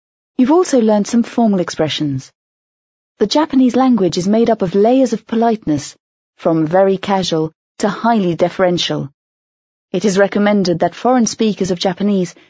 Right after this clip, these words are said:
keep to neutral polite Japanese, often referred to as mas desu, unless they are confident about using other forms. In this course, you'll learn the neutral polite form,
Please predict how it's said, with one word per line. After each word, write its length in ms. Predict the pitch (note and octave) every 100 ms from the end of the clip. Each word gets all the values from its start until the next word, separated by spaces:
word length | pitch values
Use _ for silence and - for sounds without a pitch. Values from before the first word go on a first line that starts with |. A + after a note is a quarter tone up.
| _ -
keep 240 | C#4 B3+ -
to 240 | A#3+ A#3 - -
neutral 480 | G#3+ A#3 B3 - G#3+
polite 500 | G#3 G3+ F3 D#3 -
Japanese, 600 | D#3+ D3 D#3 D3+ C#3+ C#3 _ _ _ _ _ -
often 380 | E4+ - F#3+
referred 360 | E3+ E3 F3+ E3
to 180 | - G3 -
as 320 | G3+ G3 - _ _
mas 400 | F3+ F3+ E3+ - G#3+ - -
desu, 420 | G#3+ G#3+ - - _ _ _ _ _
unless 320 | A3+ B3 D4 -
they 100 | A#3+
are 160 | G#3+ D#4
confident 400 | F4 G3+ E3+ E3+
about 260 | F#3 F#3
using 240 | A3 G3+ A3
other 180 | A#3 G3+
forms. 600 | F3+ A#3 F#3+ D3+ C#3 - _ _ _ _ _ _ -
In 140 | F#3+
this 260 | E3+ A#3 -
course, 400 | - G3 F#3+ - _ _ -
you'll 220 | A#3 A#3
learn 320 | A#3 D4+ D4+
the 140 | A3+
neutral 480 | F#3 A3 E4 - B3+
polite 340 | A#3+ A#3 C4 -
form, 420 | - E3+ E3+